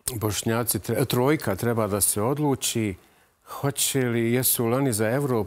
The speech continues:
evropsku ili antisrpsku politiku." Izvini, molim, to je isto kao ono što sa, što Jevrejka, Izraelci, ne Jevreji, izvinjam se, Izraelci kažu, „Ako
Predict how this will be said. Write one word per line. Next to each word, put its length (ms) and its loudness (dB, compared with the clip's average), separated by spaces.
evropsku 720 0
ili 300 0
antisrpsku 760 -2
politiku." 560 -6
Izvini, 480 0
molim, 440 0
to 220 2
je 60 4
isto 340 2
kao 300 2
ono 220 2
što 180 -2
sa, 260 2
što 180 -2
Jevrejka, 720 0
Izraelci, 640 0
ne 100 -2
Jevreji, 260 -2
izvinjam 280 -6
se, 140 0
Izraelci 460 -2
kažu, 360 -2
„Ako 400 2